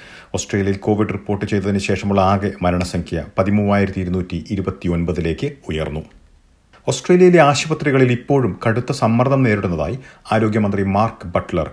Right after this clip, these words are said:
എ ബി സിയോട് പറഞ്ഞു. ഒമിക്രോൺ വകഭേദം മൂലമുള്ള കേസുകളും ഫ്ലൂ കേസുകളും കണക്കുകൂട്ടിയതിലും മുൻപ് ഏറ്റവും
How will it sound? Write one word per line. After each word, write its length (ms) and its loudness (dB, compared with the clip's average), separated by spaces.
എ 80 6
ബി 80 -2
സിയോട് 360 -6
പറഞ്ഞു. 220 -6
ഒമിക്രോൺ 420 -2
വകഭേദം 440 0
മൂലമുള്ള 340 -2
കേസുകളും 420 -4
ഫ്ലൂ 160 4
കേസുകളും 420 0
കണക്കുകൂട്ടിയതിലും 760 0
മുൻപ് 300 2
ഏറ്റവും 320 -4